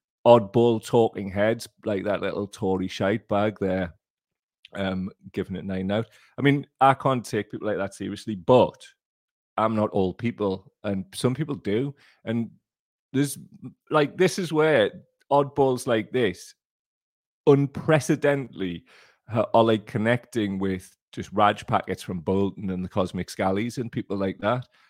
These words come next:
They're all saying this woke mind virus shit. It doesn't exist, man,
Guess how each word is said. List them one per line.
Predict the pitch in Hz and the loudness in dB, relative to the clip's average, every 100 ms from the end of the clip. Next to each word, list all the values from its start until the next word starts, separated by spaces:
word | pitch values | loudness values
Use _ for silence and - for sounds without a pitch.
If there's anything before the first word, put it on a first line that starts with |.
| _ | _
They're | 117 104 | 2 6
all | 120 120 | 6 4
saying | - 113 131 | 2 0 0
this | 123 101 | -4 -2
woke | 101 107 - | 0 0 -4
mind | 95 101 101 | -4 -4 -4
virus | 107 104 110 110 | 0 0 0 -2
shit. | - - 80 - | -6 -8 -8 -8
It | 98 - | -12 -2
doesn't | 107 107 120 - | 0 0 -6 -10
exist, | 101 110 107 - | -10 -8 -10 -6
man, | 110 92 | -4 -4